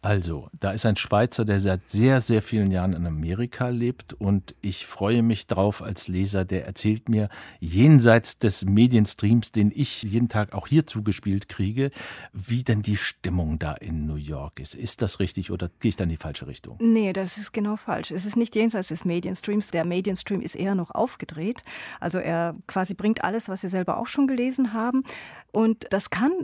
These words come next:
Speaker 2: was Ermüdendes sein im ersten Moment. Es hat mich aber auch sehr affiziert, weil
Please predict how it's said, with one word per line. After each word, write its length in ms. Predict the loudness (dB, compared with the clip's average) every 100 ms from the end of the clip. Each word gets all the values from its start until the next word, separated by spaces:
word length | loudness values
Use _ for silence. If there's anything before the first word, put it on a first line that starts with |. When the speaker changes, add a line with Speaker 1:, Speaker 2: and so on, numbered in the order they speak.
| -4
Speaker 2:
was 160 | -4
Ermüdendes 680 | 0 4 6 4 2 -2 -6
sein 240 | -2 0
im 80 | 0
ersten 340 | 0 -4 -4 -2
Moment. 440 | 0 2 0 -2
Es 160 | -6 -6
hat 220 | -4 2
mich 340 | 2 2 -4
aber 320 | -4 -2 -4
auch 180 | -4 -6
sehr 220 | -6 -4 -4
affiziert, 640 | -4 -8 -8 -6 -6 -6 -6
weil 300 | -4 -2 -2